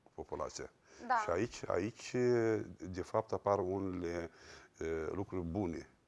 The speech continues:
Speaker 1: chiar în ajun de semnare. În primul rând, toate miturile, toate falsurile care au existat, eh, ele sunt combătute și sunt combătute într-un mod foarte profesional.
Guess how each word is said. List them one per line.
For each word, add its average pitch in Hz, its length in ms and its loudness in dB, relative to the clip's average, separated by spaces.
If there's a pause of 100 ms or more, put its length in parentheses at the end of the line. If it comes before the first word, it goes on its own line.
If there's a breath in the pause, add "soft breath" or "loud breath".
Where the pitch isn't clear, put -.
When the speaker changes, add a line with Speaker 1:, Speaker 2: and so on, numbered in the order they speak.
(440)
Speaker 1:
chiar 127 140 4
în 104 120 0
ajun 92 260 0
de 78 60 -4
semnare. 78 560 -4 (400 soft breath)
În 92 100 -8
primul 98 200 0
rând, 101 220 0
toate 98 240 4
miturile, 90 460 -2
toate 80 280 -6
falsurile - 560 -2
care 76 180 -6
au 78 160 -8
existat, - 560 -2 (560 loud breath)
eh, 101 80 2
ele 113 240 2
sunt 120 180 0
combătute 95 520 0
și - 100 -12
sunt 101 180 -4
combătute 87 440 0
într-un 104 300 0
mod 107 160 0
foarte - 300 0
profesional. 90 500 -2